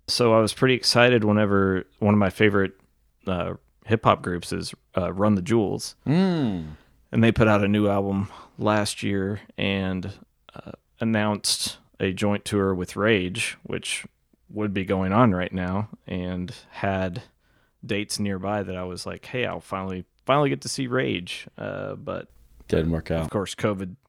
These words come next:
Speaker 1: screwed all that up too. So,
Speaker 2: so, uh, yeah, Matty G, thank you so much for coming on, my friend.
Speaker 1: Yeah, no problem.
Speaker 2: I hope to one day be in the same room with you again.
Speaker 1: <laughs> Perhaps,
Speaker 2: Preferably
Speaker 1: perhaps.
Speaker 2: throwing darts in my direction.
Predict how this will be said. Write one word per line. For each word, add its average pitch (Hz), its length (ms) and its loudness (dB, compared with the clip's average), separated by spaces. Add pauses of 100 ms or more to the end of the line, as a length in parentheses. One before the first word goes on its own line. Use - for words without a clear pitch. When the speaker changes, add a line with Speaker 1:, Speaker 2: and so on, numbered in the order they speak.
(340)
Speaker 1:
screwed 104 320 -4
all 98 120 -2
that 90 180 -8
up 85 180 -12
too. 85 240 -12
So, 80 380 -14 (680)
Speaker 2:
so, 135 420 6
uh, 135 200 8
yeah, 202 420 6
Matty 180 260 4
G, 165 460 4 (500)
thank 170 300 4
you 196 80 4
so 175 220 4
much 180 160 4
for 185 80 -2
coming 175 260 2
on, 202 140 4
my 143 120 4
friend. 151 360 4 (760)
Speaker 1:
Yeah, 143 200 4
no 135 120 4
problem. 151 360 4 (600)
Speaker 2:
I 110 100 -2
hope 135 320 2
to 135 400 2 (160)
one 147 320 2
day 135 400 4 (580)
be 127 120 4
in 139 80 4
the 135 80 2
same 147 300 4
room 156 200 6
with 151 140 2
you 165 100 8
again. 156 480 2 (220)
Speaker 1:
<laughs> - 220 -20
Perhaps, 135 500 0
Speaker 2:
Preferably 147 420 4
Speaker 1:
perhaps. 139 100 -4
Speaker 2:
throwing 160 320 6
darts 147 440 2
in 160 60 -2
my 151 180 -2
direction. 151 580 -4